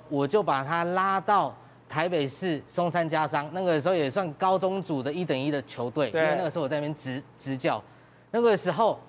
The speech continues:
Speaker 1: 那些十八岁青少年国手或成人国手的这些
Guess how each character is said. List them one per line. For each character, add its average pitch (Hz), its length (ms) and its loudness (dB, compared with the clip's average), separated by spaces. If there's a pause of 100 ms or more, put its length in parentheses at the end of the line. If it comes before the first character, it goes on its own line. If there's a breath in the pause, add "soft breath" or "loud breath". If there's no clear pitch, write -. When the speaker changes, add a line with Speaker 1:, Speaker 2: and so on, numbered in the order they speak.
(300 soft breath)
Speaker 1:
那 233 160 4
些 233 240 4
十 - 160 -8
八 208 220 2
岁 214 180 2
青 208 180 -2
少 214 140 0
年 165 160 -2
国 160 160 4
手 175 140 0
或 185 120 2
成 160 240 -2
人 170 160 0
国 156 160 2
手 170 200 -2
的 127 100 -6
这 156 140 -4
些 170 220 -2